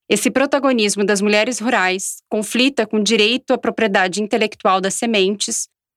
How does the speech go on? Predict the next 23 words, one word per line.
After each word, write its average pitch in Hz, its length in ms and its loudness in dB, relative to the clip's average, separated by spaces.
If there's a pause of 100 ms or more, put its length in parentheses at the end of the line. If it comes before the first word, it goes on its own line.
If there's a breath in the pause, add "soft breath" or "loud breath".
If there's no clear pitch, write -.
o 190 40 -10
que 247 120 0
constitui 269 500 2
uma 226 140 4
barreira 208 360 2
real 226 460 2
para 220 220 0
elas. 156 560 -4 (760)
Corporações 247 640 2
relacionadas 220 720 2
ao 196 120 2
agronegócio 220 880 0
e 196 140 0
à 196 40 2
biotecnologia 208 960 0
ganham 208 320 0
bilhões 240 560 2
de 254 80 0
dólares 196 520 0
com - 100 -4
mercados 185 540 0
de 180 80 -6
semente. 165 500 -2